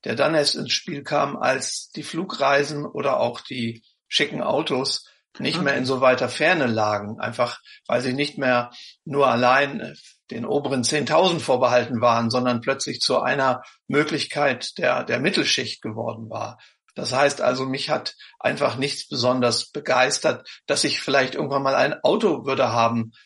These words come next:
Speaker 1: können. Das hat mich natürlich damals auch ein bisschen geprägt, das ist klar,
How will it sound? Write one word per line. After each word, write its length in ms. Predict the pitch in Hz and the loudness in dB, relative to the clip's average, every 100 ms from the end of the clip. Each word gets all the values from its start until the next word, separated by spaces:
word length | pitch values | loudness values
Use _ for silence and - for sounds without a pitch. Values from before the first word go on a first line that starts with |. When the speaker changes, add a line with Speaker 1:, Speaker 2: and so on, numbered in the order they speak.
| _ | _
Speaker 1:
können. 400 | - 139 123 113 | 0 2 2 2
Das 240 | 123 - - - | 2 2 -2 -4
hat 220 | - - | -6 -4
mich 140 | 165 - | -4 -2
natürlich 440 | 147 - 139 139 | -2 -2 -4 0
damals 380 | 139 139 135 120 | 0 2 0 4
auch 220 | 127 143 | 4 2
ein 80 | 135 | -2
bisschen 300 | 123 - 131 | -4 -2 -2
geprägt, 480 | 120 117 127 110 - | -2 -2 -2 -2 -4
das 140 | - | -8
ist 160 | 117 - | -8 -6
klar, 440 | 135 151 120 113 | 0 2 2 -2